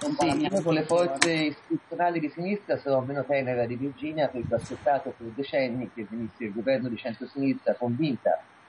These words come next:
Speaker 2: che avrebbe cambiato radicalmente la legislazione sulle droghe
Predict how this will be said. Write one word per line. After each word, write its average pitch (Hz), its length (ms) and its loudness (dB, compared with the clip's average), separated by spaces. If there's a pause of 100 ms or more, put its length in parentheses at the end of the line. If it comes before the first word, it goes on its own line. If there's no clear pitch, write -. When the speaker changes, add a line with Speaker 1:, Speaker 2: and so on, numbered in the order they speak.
(120)
Speaker 2:
che 123 100 2
avrebbe 127 320 2
cambiato 123 600 2
radicalmente 117 880 -2
la 92 320 4
legislazione 110 680 -4
sulle 139 240 -2
droghe 131 480 2